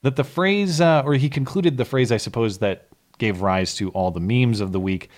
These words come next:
Epstein didn't kill himself. Uh, we'll review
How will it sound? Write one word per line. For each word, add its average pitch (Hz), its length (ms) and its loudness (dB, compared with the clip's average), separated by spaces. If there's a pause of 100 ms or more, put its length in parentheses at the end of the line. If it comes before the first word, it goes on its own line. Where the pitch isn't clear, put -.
(480)
Epstein 156 400 2
didn't 117 240 2
kill 104 180 -2
himself. - 560 -8 (240)
Uh, - 160 -14
we'll 110 200 -4
review 117 680 0